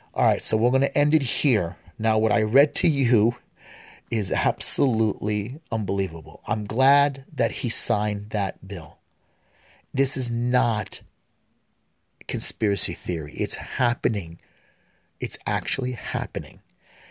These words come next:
A couple of months ago, we would never have thought that something like this was gonna happen. But meanwhile,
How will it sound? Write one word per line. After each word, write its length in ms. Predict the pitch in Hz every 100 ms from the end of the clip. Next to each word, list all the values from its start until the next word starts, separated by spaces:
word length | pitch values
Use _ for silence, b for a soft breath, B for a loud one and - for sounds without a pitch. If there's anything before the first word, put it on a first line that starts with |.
| b b b _ _ _ _ _ _ _ _ _ _
A 40 | -
couple 360 | - 156 185
of 60 | 160
months 320 | 147 143 -
ago, 260 | 127 110 101
we 200 | 101 117 -
would 120 | 120
never 720 | 123 127 127 143 139 151 135 -
have 160 | 131
thought 540 | - - - 120 98 - -
that 120 | 113
something 440 | - 104 107 110
like 260 | 98 92 -
this 180 | 87 -
was 140 | 90
gonna 200 | - 82
happen. 420 | 80 76 - - - - b b b b b b b b b
But 240 | 127 -
meanwhile, 840 | 131 123 143 143 123 104 101 104